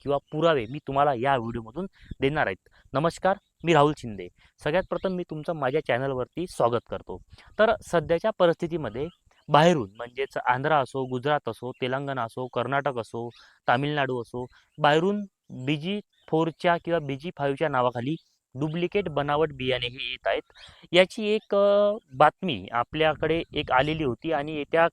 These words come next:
काही दिवसामध्येच म्हणजे जवळपास, अ, तीन दिवसा अगोदरच पन्नास लाखांचे बोगस बियाणे हे इथे जप्त झालेले आपल्याला दिसून आलेले आहे. पहा,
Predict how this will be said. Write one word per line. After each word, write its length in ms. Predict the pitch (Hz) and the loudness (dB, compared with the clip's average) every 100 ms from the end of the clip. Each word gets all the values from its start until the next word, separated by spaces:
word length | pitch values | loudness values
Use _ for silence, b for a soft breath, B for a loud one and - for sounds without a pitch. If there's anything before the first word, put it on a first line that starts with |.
| - | 4
काही 160 | 147 | 4
दिवसामध्येच 640 | 160 160 165 160 135 104 - | 4 2 2 0 0 -4 -6
म्हणजे 240 | 120 123 123 | -8 -6 -2
जवळपास, 460 | 131 135 - 143 - - b b b | 0 0 2 0 0 -20 b b b
अ, 120 | 123 | -2
तीन 300 | - 156 156 | 0 -4 -2
दिवसा 260 | 156 151 170 | -2 2 2
अगोदरच 560 | 139 156 147 131 170 - - B B - | 4 2 2 2 0 -2 -18 B B 4
पन्नास 480 | 170 175 196 214 - | 4 4 0 0 -2
लाखांचे 640 | 147 131 - 175 165 110 | 0 2 4 2 0 -6
बोगस 440 | 104 131 151 180 151 | -6 -4 0 0 -2
बियाणे 380 | 139 151 123 92 127 | -2 0 -2 -6 -6
हे 100 | 151 | -4
इथे 180 | - | -2
जप्त 440 | 151 - 156 - 185 | -2 4 4 4 2
झालेले 400 | 160 156 131 95 - _ _ - | 4 2 0 -4 -10 _ _ -2
आपल्याला 440 | 127 - 139 143 | -2 0 -2 -2
दिसून 300 | 139 107 160 | -4 -8 -6
आलेले 300 | 151 117 101 | -6 -6 -6
आहे. 60 | 98 - | -8 -6
पहा, 160 | 120 | -6